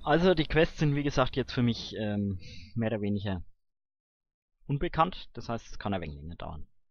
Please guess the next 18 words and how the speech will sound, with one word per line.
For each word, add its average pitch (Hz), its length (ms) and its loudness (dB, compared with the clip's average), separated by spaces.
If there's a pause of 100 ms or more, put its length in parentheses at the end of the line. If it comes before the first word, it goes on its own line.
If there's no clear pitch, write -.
(680)
bis - 120 -14
ich 98 120 -10
mal 80 160 -6
was - 180 -12
rausgefunden 113 540 -4
hab. 113 160 -4
Vielleicht - 320 -8
muss 107 160 -8
ich 107 80 -4
ja 107 80 -2
mal 95 160 -4
was 95 160 -8
lesen 151 420 -2
zwischendurch, 151 720 -4
nicht 117 180 -4
so 113 120 -8
wie 113 80 -4
vorher 123 440 0